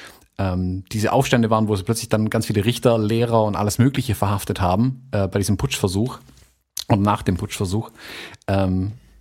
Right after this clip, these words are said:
allegedly Putschversuch. Ähm, und er war einer deren, die dort verhaftet worden sind, ohne was gemacht zu haben. Also sein,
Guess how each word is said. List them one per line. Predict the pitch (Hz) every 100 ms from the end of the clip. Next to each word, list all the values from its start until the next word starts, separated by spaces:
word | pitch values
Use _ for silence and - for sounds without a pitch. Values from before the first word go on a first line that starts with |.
| - -
allegedly | 101 90 98 104 110 135 131 -
Putschversuch. | 131 - 127 120 135 - - - - -
Ähm, | 107 107 52 50 110 - _ _ _ _ _ - - _ _ -
und | - 123
er | 135 131
war | -
einer | 127 127
deren, | 117 120 123 120 110
die | 113
dort | 113 -
verhaftet | 113 - 98
worden | 87
sind, | - -
ohne | 151 131
was | 123
gemacht | 110 113 -
zu | 104
haben. | 82 - 98 -
Also | 113 120
sein, | 107 120 143 139 123